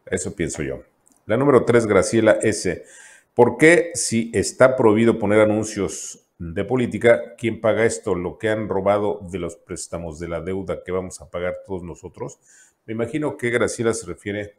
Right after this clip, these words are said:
al tema de, pues, la propaganda de Claudia Sheinbaum en Times Square, de este espacio que es carísimo, en donde un segundo de spot vale muchos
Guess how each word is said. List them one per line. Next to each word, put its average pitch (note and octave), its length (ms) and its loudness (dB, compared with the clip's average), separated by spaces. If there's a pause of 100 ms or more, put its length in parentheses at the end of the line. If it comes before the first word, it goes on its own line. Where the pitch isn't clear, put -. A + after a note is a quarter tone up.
(140)
al E2+ 220 -18
tema G2+ 260 -8
de, D#2 280 -12 (1600)
pues, D#3+ 120 -6
la D3+ 120 2
propaganda G#2 840 -4 (240)
de F2 180 -10
Claudia F#2+ 320 -6
Sheinbaum F#2 440 -10
en E2 260 -16
Times G2 300 -6
Square, - 320 -6
de A2+ 80 -6
este G2 360 -6
espacio F#2+ 760 -8 (880)
que - 80 -4
es A2 140 -2
carísimo, G2+ 840 -6
en F2 180 -12
donde F2+ 580 -10
un B2 180 -10
segundo F#2+ 1040 -6
de E2+ 160 -6
spot G#2 500 -10
vale F#2 420 -4 (200)
muchos - 880 -12